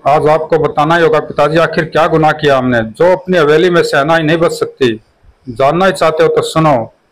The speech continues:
वर्षों पहले हमने एक गरीब लड़की से प्यार करने का गुनाह किया था। कहते कहते धर्मपाल की आंखों के सामने अपनी युवावस्था के दिन ताजे होकर घूमते चले गए, क्योंकि हमने उसे महलों के सपने दिखाए थे।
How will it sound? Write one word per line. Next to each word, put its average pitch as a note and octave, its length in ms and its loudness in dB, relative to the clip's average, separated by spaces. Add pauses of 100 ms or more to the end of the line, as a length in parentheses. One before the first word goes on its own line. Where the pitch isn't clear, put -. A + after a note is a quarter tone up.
(1040)
वर्षों D3 300 0
पहले E3 280 2 (360)
हमने D#3+ 240 2
एक E3 60 0
गरीब D#3 280 0
लड़की D#3+ 300 0
से E3 140 0
प्यार D3+ 280 2
करने D#3+ 280 0
का D#3 100 0
गुनाह B2+ 280 0
किया D3 260 0
था। A2 320 -6 (720)
कहते C3+ 260 0
कहते D3+ 240 0
धर्मपाल C3+ 460 0
की D#3 160 -4
आंखों C#3 360 0
के D3+ 180 0
सामने C3 400 0
अपनी D3 460 -4
युवावस्था C3+ 580 2
के C#3+ 200 -2
दिन C#3 260 0
ताजे C3 500 -2
होकर B2+ 260 0
घूमते A2+ 400 -4
चले A#2+ 260 0
गए, G#2+ 180 0 (1000)
क्योंकि E3 260 0
हमने E3 220 0
उसे E3+ 240 0
महलों D3+ 320 2
के F3 120 -2
सपने E3+ 340 -2
दिखाए D3+ 320 -2
थे। A#2+ 180 -4